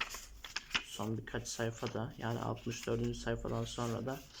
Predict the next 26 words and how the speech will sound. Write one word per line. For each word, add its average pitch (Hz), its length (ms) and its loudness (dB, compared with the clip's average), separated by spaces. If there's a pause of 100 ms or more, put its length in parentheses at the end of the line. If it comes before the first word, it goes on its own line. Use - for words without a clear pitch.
(1800)
bu 127 260 6
yayın 127 240 4
evine 113 240 6
ait 113 260 2 (220)
diğer 113 240 2
kitapların - 600 -2 (120)
bulunduğu 107 360 2
bir 117 80 -4
liste 117 300 -2
var. 120 500 -2 (1160)
Onunla 117 300 2
birlikte 117 320 -2
de 127 60 2
altmış - 300 -2
altı 104 180 -2
sayfa 82 260 -2
ediyor - 240 -4
toplam. - 320 -8 (1000)
Ee, 135 320 2
şimdi 160 340 4
sizlere 156 400 4
bu 156 60 -2
kitaptan 151 420 2
okuyacağım. 139 560 2 (760)
Hedefim 123 440 2
yaklaşık 120 720 0